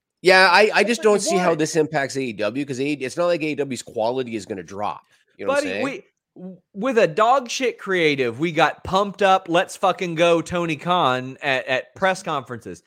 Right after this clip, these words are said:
Speaker 2: I w-, I would love to see what kind of a Tony Khan that, that we see emerge and what kind of creative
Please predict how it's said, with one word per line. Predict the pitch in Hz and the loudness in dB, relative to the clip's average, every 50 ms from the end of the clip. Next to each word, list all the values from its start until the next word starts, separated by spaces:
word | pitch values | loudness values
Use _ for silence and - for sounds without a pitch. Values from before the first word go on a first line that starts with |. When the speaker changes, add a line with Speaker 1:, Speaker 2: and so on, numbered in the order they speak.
| _ _ _ _ _ _ _ | _ _ _ _ _ _ _
Speaker 2:
I | - 190 262 294 330 311 | 2 4 4 4 4 2
w-, | 254 - - _ - - - - | 0 -4 -10 _ -20 -12 -6 0
I | 220 277 320 339 | 2 4 4 4
would | 320 339 302 277 | 2 0 -6 -6
love | 285 294 302 330 339 339 339 339 320 285 247 | -8 -8 -2 2 4 6 8 6 6 4 0
to | 240 208 | -6 -6
see | - - - 190 175 143 117 95 80 - _ _ _ _ _ | -6 -8 -8 -8 -6 -6 -8 -10 -12 -16 _ _ _ _ _
what | 185 196 208 202 - | -2 -2 -2 -2 -4
kind | - 185 185 175 160 | -6 -4 -4 -4 -4
of | 147 143 | -4 -6
a | 139 | -8
Tony | - 165 165 151 147 139 123 | -6 -6 -4 -4 -4 -6 -6
Khan | - 151 143 131 127 123 123 123 120 | -6 -4 -4 -2 -2 -4 -6 -8 -8
that, | 117 113 - _ _ _ _ _ _ - | -10 -10 -12 _ _ _ _ _ _ -8
that | 131 139 135 127 - | -4 -4 -4 -4 -4
we | 143 139 139 139 147 156 165 156 | -8 -10 -6 -2 -2 0 0 -2
see | 151 - - - 151 139 139 127 | -4 -8 -8 -8 -6 -6 -6 -6
emerge | 131 131 131 131 131 120 120 117 110 120 | -6 -6 -6 -4 -4 -4 -4 -4 -6 -8
and | 127 143 | -8 -10
what | 151 135 | -10 -10
kind | 170 160 139 | -8 -10 -10
of | - | -10
creative | - - 131 127 135 143 151 147 139 139 120 110 - | -12 -12 -10 -8 -6 -6 -6 -4 -6 -6 -8 -10 -12